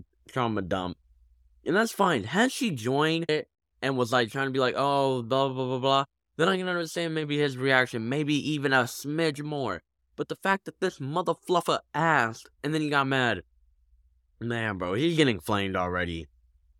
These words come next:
But yeah, man, don't ask. And then i-, it's funny, but it's not funny to me. And I'm very frustrated. I, I feel, I'm sorry again for the family,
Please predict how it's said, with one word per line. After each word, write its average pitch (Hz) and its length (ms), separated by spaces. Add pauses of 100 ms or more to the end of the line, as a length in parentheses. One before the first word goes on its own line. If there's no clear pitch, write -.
(220)
But 104 180
yeah, 90 200
man, 85 380
don't 123 260
ask. 113 600 (200)
And 101 240
then 101 480
i-, 139 160
it's 165 220
funny, 180 360
but 147 140
it's 123 120
not 110 200
funny 92 260
to 78 80
me. 78 240 (260)
And 98 320 (920)
I'm 117 140
very 113 260
frustrated. 90 800
I, 98 460 (540)
I 117 260
feel, 110 360
I'm 107 240
sorry 113 420
again 104 260
for 101 100
the 92 100
family, 120 600